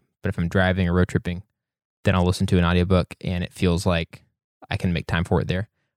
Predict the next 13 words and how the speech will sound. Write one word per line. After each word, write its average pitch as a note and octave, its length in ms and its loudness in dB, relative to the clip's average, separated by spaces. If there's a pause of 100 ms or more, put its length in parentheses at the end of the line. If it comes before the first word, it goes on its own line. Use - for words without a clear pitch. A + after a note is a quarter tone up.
(100)
But A2 220 0 (960)
because C3+ 340 2
of G2+ 60 2
that, E2+ 240 -4 (220)
I G2+ 240 2
think G2+ 300 -2
it - 100 -4
counts G#2 240 0
as F2 100 -4
reading F#2+ 300 2
it, F2+ 140 -4 (500)
not G#2+ 420 0
because F#2+ 800 0